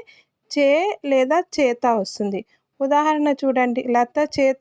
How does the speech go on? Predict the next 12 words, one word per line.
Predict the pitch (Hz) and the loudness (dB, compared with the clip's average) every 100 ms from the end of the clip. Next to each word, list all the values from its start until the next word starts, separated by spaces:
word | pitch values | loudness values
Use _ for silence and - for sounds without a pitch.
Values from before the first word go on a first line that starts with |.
| 330 | -4
పుస్తకం | - - - 269 294 320 | -6 -12 -6 -4 -2 -4
చదవబడింది, | 339 294 226 226 220 208 196 196 180 - _ _ _ - | -2 -4 0 0 2 0 0 -4 -6 -8 _ _ _ -8
అక్క | 220 _ 311 302 | -8 _ -2 -2
చేత | 302 277 277 320 294 | 0 0 0 0 0
ఇంటి | 254 247 285 | 0 -2 -2
ముందు | 269 269 269 311 | 0 0 0 0
ముగ్గు | 254 214 247 277 | 0 -2 -2 2
వేయబడింది, | 247 220 220 214 202 196 190 190 - _ _ _ - | 2 2 0 0 -2 -4 -4 -6 -8 _ _ _ -8
వాల్మీకి | 240 240 254 294 311 - 311 - | -2 2 2 0 -4 -4 -4 -2
చే | 302 302 359 | 0 2 2
రామాయణం | 339 254 240 262 262 269 269 277 330 285 | 2 2 2 2 0 0 0 0 -2 0
రాయబడింది, | 220 214 220 214 202 202 190 | 2 2 2 0 -2 -2 -4